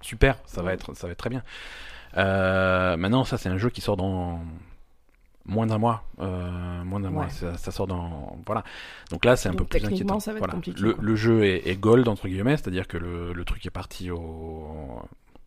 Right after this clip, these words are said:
Speaker 1: les, les, ils sont en train d'imprimer les disques, ils sont en train de mettre ça dans les petites boîtes pour que ça arrive à la FNAC en temps et en heure.
Speaker 2: Ah ouais,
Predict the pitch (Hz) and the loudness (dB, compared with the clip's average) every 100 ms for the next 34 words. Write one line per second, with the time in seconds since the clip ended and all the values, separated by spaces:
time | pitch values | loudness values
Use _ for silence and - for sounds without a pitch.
0 | - - 92 90 90 90 87 90 87 - | -20 -14 -8 -4 -2 -2 -4 -4 -4 -2
1 | 90 92 - 87 85 104 135 - - 90 | -2 -2 -2 -4 -4 -2 -4 -4 -8 -6
2 | 87 87 - 87 87 - 82 90 - - | -4 -6 -4 -4 -6 -8 -4 -2 0 0
3 | 87 85 85 87 82 82 90 90 90 85 | 0 -4 -6 -6 -6 -6 -4 -6 -6 -6
4 | 87 87 87 98 175 - - 180 196 | -4 -2 0 2 0 -2 -10 -2 0